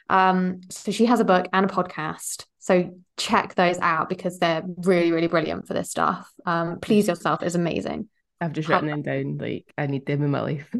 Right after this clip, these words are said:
Speaker 1: Yeah, no, they're so good. And I love audio. Like, I love that it's an audiobook on Spotify as well, 'cause I don't have to pay for it. I don't have to use one of my Audible credits.
Speaker 2: <laughs>
Speaker 1: And I just get to stick it in, you know, when I'm walking or when I'm at the gym. And I love it. Like, ah, yeah, she's, and her voice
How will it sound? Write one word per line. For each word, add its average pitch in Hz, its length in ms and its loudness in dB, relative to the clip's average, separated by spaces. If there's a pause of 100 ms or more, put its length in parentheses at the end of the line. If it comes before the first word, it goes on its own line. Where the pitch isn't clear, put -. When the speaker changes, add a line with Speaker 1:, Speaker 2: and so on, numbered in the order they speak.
(160)
Speaker 1:
Yeah, 190 460 4
no, 185 220 6
they're 180 120 4
so 190 220 4
good. 190 160 4
And 196 100 2
I 202 100 4
love 202 380 6
audio. 196 400 4
Like, 190 280 0
I 196 80 2
love 214 160 2
that 262 80 0
it's 233 160 0
an 208 40 0
audiobook 190 400 0
on 180 100 -2
Spotify 180 480 -2
as 165 100 -4
well, 190 400 2
'cause - 100 -6
I 185 60 2
don't 180 160 2
have 196 140 0
to 196 60 -6
pay - 180 -8
for - 120 -6
it. - 180 2
I 190 80 2
don't 185 100 2
have 196 100 0
to 202 80 2
use 190 100 6
one 185 100 6
of 185 40 6
my 180 100 6
Audible 170 320 2
credits. - 460 -2 (120)
Speaker 2:
<laughs> - 120 -8
Speaker 1:
And 202 600 4
I 208 80 4
just 220 200 4
get - 140 2
to 220 80 -2
stick 233 260 2
it 208 100 0
in, 180 540 0 (120)
you 202 100 2
know, 180 140 4
when 180 140 4
I'm 170 340 0
walking 214 600 4
or 185 140 -2
when 175 120 -2
I'm 170 120 -4
at - 80 -8
the 170 80 -6
gym. 208 480 4
And 185 100 2
I 180 60 4
love 180 340 4
it. - 180 -4
Like, 165 320 -6
ah, 165 320 2
yeah, 156 280 -4
she's, - 500 4
and 185 140 0
her 175 100 -2
voice 156 400 -2